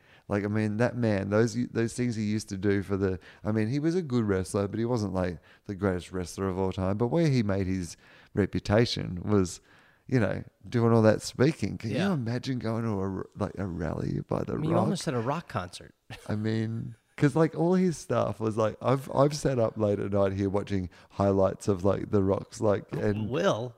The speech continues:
Speaker 1: Oh.
Speaker 2: I mean, last show, Hammer Shorts, now that you're going
Speaker 1: Mate.
Speaker 2: into
Speaker 1: Oh, no, no, no.
Speaker 2: rock holes?
Speaker 1: It's, eh, so good, but he's the masterstroke.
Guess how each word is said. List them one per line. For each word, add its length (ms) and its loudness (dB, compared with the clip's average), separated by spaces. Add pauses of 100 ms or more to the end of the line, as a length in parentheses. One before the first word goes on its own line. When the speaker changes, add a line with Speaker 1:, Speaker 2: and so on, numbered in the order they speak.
Speaker 1:
Oh. 440 2
Speaker 2:
I 100 -2
mean, 240 0
last 280 0
show, 220 0
Hammer 380 0
Shorts, 500 -6
now 300 -4
that 140 -6
you're 240 -2
going 260 4
Speaker 1:
Mate. 80 2
Speaker 2:
into 300 -4 (160)
Speaker 1:
Oh, 180 4
no, 260 2
no, 160 0
no. 80 -2
Speaker 2:
rock 240 -2
holes? 400 0
Speaker 1:
It's, 280 -2 (100)
eh, 80 -6 (280)
so 300 8
good, 340 4
but 200 2
he's 480 0 (200)
the 120 0
masterstroke. 800 -2